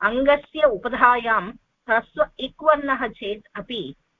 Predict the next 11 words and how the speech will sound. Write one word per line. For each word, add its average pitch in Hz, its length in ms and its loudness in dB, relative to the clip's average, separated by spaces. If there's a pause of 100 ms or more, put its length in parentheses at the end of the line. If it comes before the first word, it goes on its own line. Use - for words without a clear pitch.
(160)
गुणः 233 280 2
तदा 220 360 4
सम्भवति 220 760 -2 (340)
यदा 214 340 4
सार्वधातुकप्रत्ययः 226 2000 0
वा 196 320 0 (360)
आर्धधातुकप्रत्ययः 220 1600 0
वा 180 220 0
परे 220 320 -2
अस्ति। - 340 -4 (580)
अतः 196 520 2